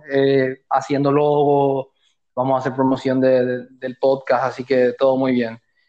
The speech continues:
Y lo último que me gustaría acotar es que muchas gracias a la gente de Paravisión, capaz no,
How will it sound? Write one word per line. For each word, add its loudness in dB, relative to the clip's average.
Y 4
lo 4
último 2
que 0
me -2
gustaría 2
acotar 2
es -4
que 2
muchas 0
gracias 2
a 0
la -2
gente -4
de 2
Paravisión, 2
capaz -2
no, 0